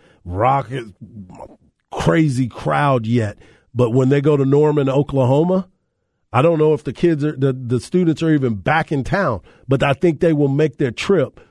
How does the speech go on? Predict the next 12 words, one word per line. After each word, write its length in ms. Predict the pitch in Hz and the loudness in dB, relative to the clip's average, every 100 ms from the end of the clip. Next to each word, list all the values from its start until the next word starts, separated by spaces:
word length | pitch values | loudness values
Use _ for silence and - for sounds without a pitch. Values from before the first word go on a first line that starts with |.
| _ | _
to 100 | 139 | 0
be 200 | 135 143 | 2 4
able 220 | 139 135 | 2 0
to 100 | 131 | -2
go 200 | 110 139 | 0 2
out 160 | 135 - | 0 0
there 160 | 143 | -4
and 320 | 127 135 117 98 | 0 -2 -2 0
boo 380 | 147 139 117 - _ - | 2 2 0 -6 _ -4
the 140 | 123 | -4
Texas 560 | - 127 113 131 110 104 | -2 -4 -4 -6 -6 -4
Longhorns. 840 | 107 123 123 107 107 101 92 87 | 0 2 2 -2 -4 -4 -6 -10